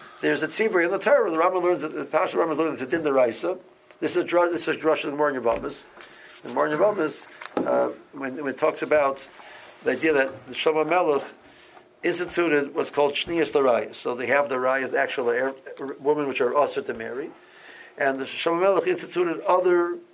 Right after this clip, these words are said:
women which were similar enough. So if the Torah prohibits marrying a person's mother, the, the Shlomo Melech, Shlomo Melech instituted an issur marrying a gra-, his mother's mother, his father's mother.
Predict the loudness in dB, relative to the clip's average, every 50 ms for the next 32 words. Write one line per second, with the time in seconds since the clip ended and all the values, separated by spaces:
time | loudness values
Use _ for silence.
0 | _ _ -12 0 4 4 4 4 2 0 0 0 -2 -2 -2 -2 0 -2 -2 0
1 | 2 0 2 2 2 2 2 0 2 2 4 4 2 2 -2 -8 -4 0 2 4
2 | 4 2 0 -2 -10 -20 -14 -6 -4 0 0 0 0 2 2 2 2 0 0 0
3 | 0 2 2 2 2 2 0 0 -2 -6 -14 -16 -18 -18 -18 -6 -2 0 2 2
4 | 2 2 0 -2 0 0 0 0 -2 -4 -6 -2 0 0 2 4 4 4 4 2
5 | -2 -8 -18 -20 -20 -20 -20 -12 -10 -6 -2 0 0 0 -2 -4 -8 -12 -14 -16
6 | -12 -10 -4 -2 0 0 2 2 0 0 0 -2 -4 -6 -6 -4 -2 0 0 2
7 | 2 2 2 4 4 4 4 4 2 0 0 -4 -12 -18 _ -12 -8 -6 -6 -6
8 | -6 -2 0 2 4 4 4 2 2 0 0 0 0 2 0 0 0 0 -2 0
9 | 2 2 2 2 0 -4 -8 -6 -2 -2 -2 -2 0 0 2 2 2 2 0 -2
10 | -4 -4 -6 -6 -8 -12 -18 -18 -18 -2 0 2 4 4 2 2 -2 -4 -6 -8
11 | -10 -10